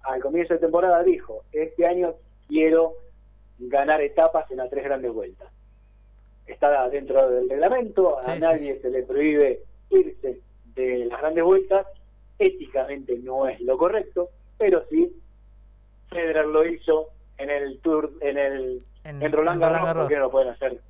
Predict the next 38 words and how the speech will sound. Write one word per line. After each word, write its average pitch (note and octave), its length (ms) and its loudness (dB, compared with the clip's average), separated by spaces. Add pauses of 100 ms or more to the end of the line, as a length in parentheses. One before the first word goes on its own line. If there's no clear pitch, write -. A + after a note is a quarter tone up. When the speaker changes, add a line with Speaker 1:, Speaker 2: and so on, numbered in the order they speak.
Speaker 1:
¿Por C#3+ 160 -4
qué E3+ 100 0
no D#3+ 80 0
lo C#3+ 80 -2
puede C3+ 160 2
hacer C3 120 -4
el A#2 60 -6
resto? A2 280 -14
Pero C#3 140 2
bueno, C#3+ 240 0
Speaker 2:
Exactamente. C3+ 580 -16
Speaker 1:
Cali F3 360 0
Iwan, F#3 320 2 (100)
uno D#3+ 180 0
de D3 60 0
los C#3+ 80 -2
mejores D#3+ 340 0
sprinters, F#3 520 2 (100)
hoy F#3 240 -2
ganó D#3 340 -2 (440)
en C3+ 140 -4
esta B2 800 -2 (240)
segunda D#3 600 0
etapa, D3+ 400 -4
en D3+ 60 -10
esta D#3 200 -4
tercera D#3+ 320 0
etapa, D3 280 -2
digo C#3+ 160 -4
bien, D3+ 220 -6 (420)
del C#3 180 -8
Tour D#3 140 -2
de D#3 100 6
Bélgica. F3+ 540 2 (480)
Segundo E3+ 380 2
fue E3 200 0
Pascal E3+ 280 0
Ackermann F3 460 0